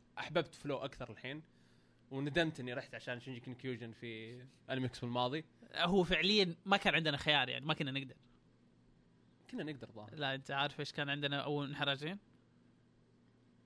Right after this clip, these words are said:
Speaker 1: ما أتذكر.
Speaker 2: كان عندنا فيزيكس.
Speaker 1: يوم ال-، يوم
Speaker 2: ون-،
Speaker 1: ال-
Speaker 2: ون ناين ون. ال-، في ترم ون ناين ون فيزيكس.
Speaker 1: ما أتذكر.
Speaker 2: أنا قاعد أسوق، نحن راجعين من الرياض، وصيلي ذاكر. شويتين بعدين راح، آه، كنسل ذاكرة.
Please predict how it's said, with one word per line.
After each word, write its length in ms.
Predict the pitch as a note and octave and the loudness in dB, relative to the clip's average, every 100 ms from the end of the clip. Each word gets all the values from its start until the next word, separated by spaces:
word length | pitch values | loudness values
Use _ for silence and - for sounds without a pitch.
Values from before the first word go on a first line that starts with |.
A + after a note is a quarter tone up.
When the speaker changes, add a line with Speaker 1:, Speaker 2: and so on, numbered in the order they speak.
| - _ - | -20 _ -10
Speaker 1:
ما 100 | D3 | -8
أتذكر. 320 | C3+ A#2 - - _ - | -8 -12 -20 -20 _ -16
Speaker 2:
كان 140 | D3 | -8
عندنا 180 | C#3 C#3 | -4 -4
فيزيكس. 500 | C3+ C3+ - - - _ _ _ _ - _ _ _ | -4 -8 -10 -18 -20 _ _ _ _ -20 _ _ _
Speaker 1:
يوم 160 | B2 A#2+ | -10 -8
ال-، 180 | A#2 - _ - | -8 -10 _ -12
يوم 120 | A#2+ | -6
Speaker 2:
ون-، 80 | C#3+ | -4
Speaker 1:
ال- 100 | C3+ - | -6 -4
Speaker 2:
ون 180 | D3+ | -2
ناين 280 | C#3 C#3 C#3 | 0 0 -2
ون. 280 | C#3+ D3 D#3+ - _ - _ _ _ _ _ _ - - | -2 -4 -6 -14 _ -20 _ _ _ _ _ _ -20 -16
ال-، 340 | D#3+ D3 C#3+ | -8 -6 -6
في 140 | - | -8
ترم 260 | - D#3 C#3+ | -2 -2 -2
ون 120 | C#3 | -4
ناين 260 | C#3 C#3 C#3 | -2 -2 -2
ون 200 | C#3 D3+ - - - | -6 -8 -14 -14 -10
فيزيكس. 480 | C3+ D3 - - - | -6 -8 -10 -20 -20
Speaker 1:
ما 120 | - | -20
أتذكر. 320 | F2+ - - - - - _ - | -20 -20 -20 -20 -20 -20 _ -8
Speaker 2:
أنا 100 | D3+ | 0
قاعد 180 | C3+ C#3 | 2 2
أسوق، 320 | - D#3 C#3+ | 0 0 0
نحن 160 | C#3+ | 0
راجعين 300 | C#3+ C#3 D3 | 2 2 2
من 60 | C#3+ | 2
الرياض، 380 | C3+ D3 D3 D3 | 4 6 4 0
وصيلي 300 | D#3 - C#3 | -8 -4 -2
ذاكر. 320 | C3+ C3+ - D#3+ - _ | 0 0 0 -8 -12 _
شويتين 420 | - F#3 E3+ D#3+ D#3+ | -4 0 4 2 2
بعدين 180 | C3+ C3+ | 0 -2
راح، 320 | C3 - - | -2 -6 -8
آه، 240 | - - - _ - | -8 -10 -18 _ -8
كنسل 260 | C#3 C#3 | -8 -8
ذاكرة. 360 | C#3 C#3 C3 D#3 | -8 -8 -8 -12